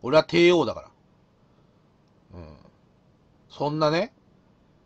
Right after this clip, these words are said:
一人のリスナーのために愛を一点に注ぐっていうのは、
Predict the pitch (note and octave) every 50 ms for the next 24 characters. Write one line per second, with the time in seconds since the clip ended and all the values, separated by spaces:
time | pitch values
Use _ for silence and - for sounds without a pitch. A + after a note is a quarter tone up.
0 | _ _ - - - - A3+ A3+ A3 F#3+ D#3 D3+ D3 B2+ B2 B2 - - D#3 D#3+
1 | D#3 D#3 D#3 D#3+ D#3 - D#3 D3+ D#3+ D#3+ C#3+ B2 A2 B2 D#3 E3 D3 B2+ A#2 A#2
2 | A2 G2+ F#2+ E2 - - _ - C3 B2 - _ - - F3+ F3 C#3+ B2+ A#2 -
3 | - A#2+ G#2 B2 C3+ B2 C3+ C3 - - - G#2+ F#2+ G2 F#2 F#2+ G2+ G#2 F#2+ E2+
4 | D2+